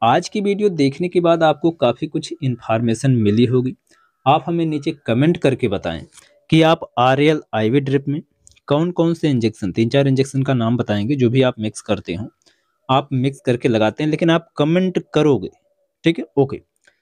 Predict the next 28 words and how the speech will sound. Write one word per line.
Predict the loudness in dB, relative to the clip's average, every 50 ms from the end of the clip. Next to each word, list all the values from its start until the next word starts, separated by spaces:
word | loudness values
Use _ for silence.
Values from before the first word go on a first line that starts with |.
| _ _ _
so | -2 -2 -2 -2 -2 0
आज | 0 0 0 -2 -4
की | -4 0
वीडियो | 0 0 2 2 2 0
में | 0 -2 -6 -8 -8 -6
इतना | -6 -6 _ 0 2 2
ही | 2 2 0 -2
था। | -2 -6 -14 -14 _ _ _ _ -4
I | 0 2 2
hope | 4 2 0 0
सब | 0 -2 -2 -2
कुछ | -2 -6 -6 -6
क्लियर | -6 -4 -2 0 2 2 2 2
हुआ | 2 2 2 2
होगा। | 2 2 2 0 0
फिर | -2 -2 -2 -2
भी | 0 -2
कोई | -2 0 0 0
डाउट | 0 0 0 0 0 0 0 0 -2
है | -4
तो | -4 -4
पूछ | -8 -2 0 -2 -2 -2
सकते | -2 -2 -2 -2 -4 -4 -2
हैं। | -2 -2 -2 -4 -10 _ _ _ _ _ _ _ _ _ -6
वीडियो | -2 2 4 4 4 4 4 2 2
अच्छी | 2 0 -2 -4 -2 2
लगी | 2 2 2 2 0
हो | 0 -2 -4 -4